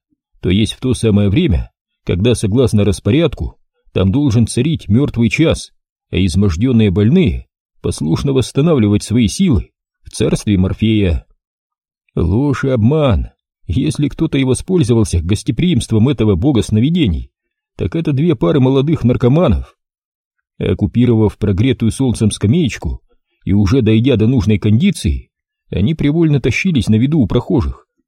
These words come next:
совершенно не заботясь о своём добром имени и дурной репутации. Что же касается больных более зрелого поколения,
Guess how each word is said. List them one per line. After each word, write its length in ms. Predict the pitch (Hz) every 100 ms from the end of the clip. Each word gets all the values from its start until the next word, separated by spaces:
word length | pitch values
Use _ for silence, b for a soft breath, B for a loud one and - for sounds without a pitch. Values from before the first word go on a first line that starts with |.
| _
совершенно 580 | _ - 101 104 165 160
не 120 | 147
заботясь 600 | 107 123 165 160 69 - _ _ _
о 120 | - 98
своём 400 | 101 139 156 98
добром 380 | 139 101 101
имени 380 | 196 147 76 65 -
и 100 | 95
дурной 340 | 104 139 202
репутации. 840 | 110 - 110 104 - 110 90 - _ _ _ _ _ _ _ _ _ _ _ _
Что 380 | - - -
же 140 | 90 92
касается 520 | 92 - 104 - 95
больных 400 | 92 98 104 73
более 300 | 104 156 107
зрелого 420 | 78 135 113 95
поколения, 680 | 87 - 185 143 78 58